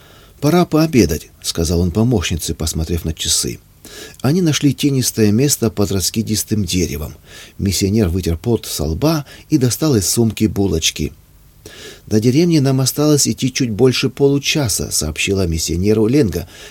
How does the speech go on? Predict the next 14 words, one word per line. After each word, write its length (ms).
которая 360
хорошо 340
знала 300
эту 260
местность. 600
Она 200
тоже 260
достала 360
из 120
сумки 280
свой 320
обед — 340
толстый 440
блин. 360